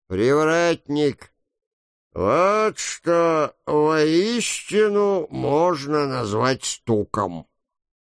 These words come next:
Будь привратником в аду, было бы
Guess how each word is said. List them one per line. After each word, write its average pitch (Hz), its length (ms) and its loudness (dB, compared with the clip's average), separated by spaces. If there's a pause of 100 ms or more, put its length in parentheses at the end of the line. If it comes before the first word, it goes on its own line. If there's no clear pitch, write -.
(560)
Будь 160 560 2 (140)
привратником 180 1500 0
в 135 140 2
аду, 160 840 2 (840)
было 180 760 2
бы 170 400 0